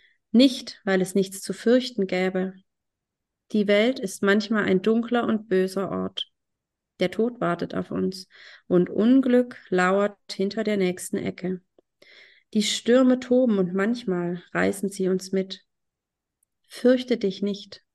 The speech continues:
sagst du. Nicht, reiß dich mal zusammen oder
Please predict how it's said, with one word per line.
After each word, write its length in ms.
sagst 500
du. 320
Nicht, 460
reiß 340
dich 180
mal 180
zusammen 560
oder 420